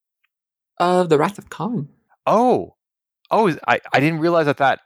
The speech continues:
Speaker 2: was forty years. Wow. Okay.
Speaker 1: Yeah.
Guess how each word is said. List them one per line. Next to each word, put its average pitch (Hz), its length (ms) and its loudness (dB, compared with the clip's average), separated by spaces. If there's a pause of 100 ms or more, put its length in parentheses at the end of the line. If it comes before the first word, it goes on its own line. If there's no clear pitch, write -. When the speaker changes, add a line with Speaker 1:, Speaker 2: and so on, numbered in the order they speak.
(120)
Speaker 2:
was 123 400 -2
forty 139 320 -2
years. 160 420 -8
Wow. 147 520 -2
Okay. 113 280 2
Speaker 1:
Yeah. 165 360 -2